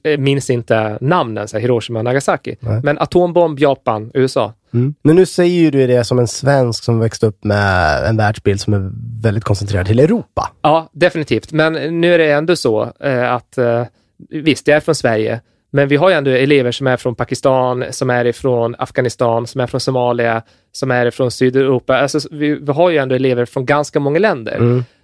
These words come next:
Speaker 1: Och, och visst, vi skulle kunna göra en gallup på det här då.
Speaker 2: Ja.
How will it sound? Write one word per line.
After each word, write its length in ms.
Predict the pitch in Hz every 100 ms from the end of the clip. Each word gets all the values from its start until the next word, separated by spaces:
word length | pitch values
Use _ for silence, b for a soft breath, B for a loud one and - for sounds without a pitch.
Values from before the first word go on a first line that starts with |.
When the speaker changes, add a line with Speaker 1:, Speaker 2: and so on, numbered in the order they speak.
| b
Speaker 1:
Och, 220 | 156 151
och 100 | 165
visst, 260 | 170 - -
vi 360 | 123 127 135
skulle 300 | 147 - 147
kunna 220 | 143 151 143
göra 240 | 143 143
en 120 | 147
gallup 580 | 190 185 170 113 - -
på 100 | 127
det 80 | 107
här 200 | 110 104
då. 160 | 107 107
Speaker 2:
Ja. 260 | 120 123